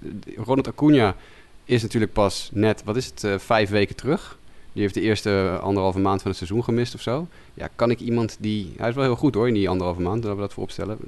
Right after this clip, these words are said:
Aan de ene kant zou ik heel graag op Acuna willen stemmen, maar aan de andere kant dacht ik, ja, misschien zijn er jongens die meer gespeeld hebben en het dan dus misschien meer verdienen. Of althans, meer verdienen, weet ik niet. Eh, dus ik ben uiteindelijk gegaan voor Jock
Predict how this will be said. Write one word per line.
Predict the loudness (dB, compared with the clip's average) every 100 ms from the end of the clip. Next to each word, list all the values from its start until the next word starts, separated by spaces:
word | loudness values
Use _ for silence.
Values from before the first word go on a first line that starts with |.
| -14
Aan | -6
de | -2
ene | 0
kant | 0 0
zou | 2
ik |
heel | 2 0
graag | -2
op | -6
Acuna | -2 0 0
willen | -2
stemmen, | -4 -2 -2
maar | -2
aan | -4
de |
andere | -4 -4
kant | -4
dacht | -6
ik, | -6
ja, | -10 -8
misschien | -8 -6
zijn | -4
er | -4
jongens | -4 -6
die | -4
meer | -2 -2 -4
gespeeld | -4 -2 0
hebben | 0 -4 -6
en | -10
het | -8
dan | -6
dus | -6 -6
misschien | -6 -2 2
meer | 2 2
verdienen. | 2 2 4 0 -10 -20 -20 -20 -20 -20 -20 -20 -16
Of | -12
althans, | -8 -8 -8
meer | -8 -8
verdienen, | -6 -6 -6
weet | -6
ik | -8
niet. | -10 -14 -20 -20 -20 -20 -4
Eh, | 4 6 6 6 0 -16 -6
dus | 0 2
ik | 4
ben | 2
uiteindelijk | 4 2 0
gegaan | -2 2 4 2
voor | 0 0 4 4 2 0
Jock | 2 4